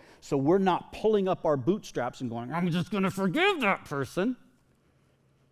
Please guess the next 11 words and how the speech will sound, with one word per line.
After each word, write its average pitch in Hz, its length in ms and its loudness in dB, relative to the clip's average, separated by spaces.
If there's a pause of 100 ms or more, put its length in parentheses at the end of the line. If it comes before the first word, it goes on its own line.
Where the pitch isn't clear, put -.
(580)
Try 285 320 2
it, 139 220 0
by 131 140 0
the 117 100 -2
way. 80 260 -10 (680)
Let 120 180 -4
me 165 80 2
know 156 120 2
how 151 180 -6
it 143 100 -10
goes. - 560 -14